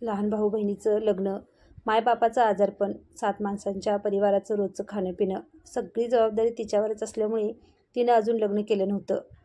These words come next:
का कुणास ठाऊक, शरीरानं ती एकदम कृश झाली होती. दोन्ही भाऊ आपापल्या बायका घेऊन लग्न होताच वेगळे झाले होते. जणू देवकीशी त्यांचा काहीच संबंध नव्हता.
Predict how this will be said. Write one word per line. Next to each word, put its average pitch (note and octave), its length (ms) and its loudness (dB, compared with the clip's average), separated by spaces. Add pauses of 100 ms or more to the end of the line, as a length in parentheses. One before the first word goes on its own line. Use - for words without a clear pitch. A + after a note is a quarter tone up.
(320)
का C4 100 4
कुणास A#3+ 380 -2
ठाऊक, G3+ 260 -2 (160)
शरीरानं G#3 460 0
ती G#3+ 140 -8
एकदम G3+ 440 -2
कृश G#3 340 -2
झाली G3+ 200 0
होती. G3+ 360 -4 (440)
दोन्ही B3 260 4
भाऊ B3+ 340 2 (340)
आपापल्या A#3 420 0
बायका G#3 280 2
घेऊन G3 260 0 (140)
लग्न G#3 220 0
होताच G#3+ 460 -2
वेगळे G3 320 0
झाले F#3+ 240 -4
होते. G3+ 400 -4 (440)
जणू C4+ 180 4
देवकीशी C4 480 -2
त्यांचा A#3 320 2
काहीच G#3 380 -4
संबंध G3+ 340 -2
नव्हता. G3 380 -2